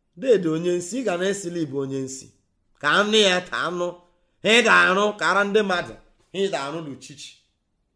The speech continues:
Ọ bụghị esili bụ eletrishan, ịbụ eletri-, <laughs> niile eme eletrishan na-emekwa nke ọzọ, ka ha jụọ gị ihe ọzọ, gị sị, "Asị, kọmda, ọ-,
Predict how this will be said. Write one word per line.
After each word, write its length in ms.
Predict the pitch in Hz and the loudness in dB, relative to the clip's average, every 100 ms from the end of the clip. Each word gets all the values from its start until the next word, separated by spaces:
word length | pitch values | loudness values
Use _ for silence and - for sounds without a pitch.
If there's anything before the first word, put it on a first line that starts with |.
| _ _ _ _ | _ _ _ _
Ọ 140 | 180 220 | 4 4
bụghị 200 | 320 311 294 | 8 10 10
esili 520 | 285 262 254 269 247 | 10 4 0 4 2
bụ 140 | 247 | 4
eletrishan, 760 | 220 180 165 180 214 - 175 165 | 2 2 -4 -4 -4 -2 -2 0
ịbụ 240 | 233 233 | 0 2
eletri-, 520 | 196 165 151 160 170 - | 0 0 -6 -8 -12 -8
<laughs> 60 | 151 - 151 135 - 147 135 - 131 143 131 - - 131 123 - - 127 - - - - - _ _ - - | -12 -10 -10 -10 -10 -10 -10 -12 -10 -8 -8 -12 -12 -10 -12 -14 -14 -12 -12 -14 -16 -18 -18 _ _ -20 -12
niile 300 | 226 262 196 | 0 2 4
eme 180 | 180 196 | 4 2
eletrishan 580 | 165 143 151 170 160 147 | 2 -2 -4 -4 -4 -2
na-emekwa 440 | 165 143 143 143 | -4 -4 -6 -6
nke 180 | 127 131 | -6 -6
ọzọ, 300 | 127 117 117 | -4 -6 -4
ka 120 | 151 | -2
ha 180 | 165 190 | 0 0
jụọ 240 | 160 190 | 2 0
gị 100 | 170 | 0
ihe 160 | 156 151 | -4 -4
ọzọ, 320 | 139 127 123 | -6 -6 -10
gị 160 | 151 151 | -8 -8
sị, 80 | |
"Asị, 240 | 135 123 131 | -10 -10 -12
kọmda, 300 | 143 147 127 | -8 -8 -8
ọ-, 140 | 120 | -12